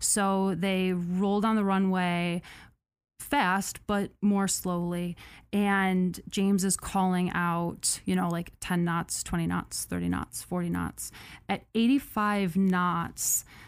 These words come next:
that left engine starts to surge just a little bit. And James says, like, "It's surging a little bit." Kenneth pulls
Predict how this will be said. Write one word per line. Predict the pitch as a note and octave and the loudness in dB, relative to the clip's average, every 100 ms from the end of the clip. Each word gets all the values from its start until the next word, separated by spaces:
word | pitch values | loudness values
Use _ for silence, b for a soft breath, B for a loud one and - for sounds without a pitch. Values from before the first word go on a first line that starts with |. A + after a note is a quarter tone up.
| B | B
that | G3+ G3 | -2 0
left | G#3 G#3+ - | 0 -2 0
engine | G3+ G3+ G3+ G3 F#3+ F#3+ - | 2 4 4 2 2 0 -2
starts | - - G#3 F#3+ - - | -4 -2 0 0 -2 -4
to | - F#3 | -2 -2
surge | - F#3 E3 E3 | -2 -2 -4 -4
just | F#3 - | -4 -2
a | |
little | F3 F3 F3 | -2 -2 -4
bit. | E3+ - - - - | -6 -8 -10 -12 -6
And | F#3+ F3+ F3+ F3 - - - | -4 0 0 -2 -6 -12 -6
James | F#3+ F3+ - | -2 0 0
says, | F3+ F3+ - | -2 -2 -2
like, | F3 E3+ - | -4 -6 -8
"It's | F#3 - - | -8 -8 -8
surging | - G3+ F#3+ F#3 | -4 -2 0 0
a | |
little | F#3 F3+ | 0 -2
bit." | F3+ F3+ - | -2 -4 -4
Kenneth | - G3 F#3 - | -2 -2 -2 -4
pulls | - F#3 F#3 F3 | -2 0 0 -2